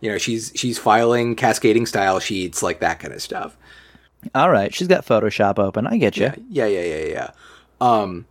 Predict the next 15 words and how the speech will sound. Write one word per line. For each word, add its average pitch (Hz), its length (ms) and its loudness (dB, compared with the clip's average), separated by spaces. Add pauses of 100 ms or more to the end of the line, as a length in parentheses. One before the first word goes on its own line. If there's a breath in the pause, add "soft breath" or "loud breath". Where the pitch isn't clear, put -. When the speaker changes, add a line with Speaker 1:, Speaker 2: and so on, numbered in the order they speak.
(380)
Speaker 1:
but 269 180 2
yeah, 185 380 0
uh, 131 720 0 (280)
Doctor 156 300 2
Aki 139 180 -2
swears 131 340 4
he 135 80 2
had 117 120 2
nothing 117 260 -2
to 107 60 -8
do 113 220 6
with 104 220 2
Professor 110 440 -2
Hushi's 113 400 -4
death, 98 420 -6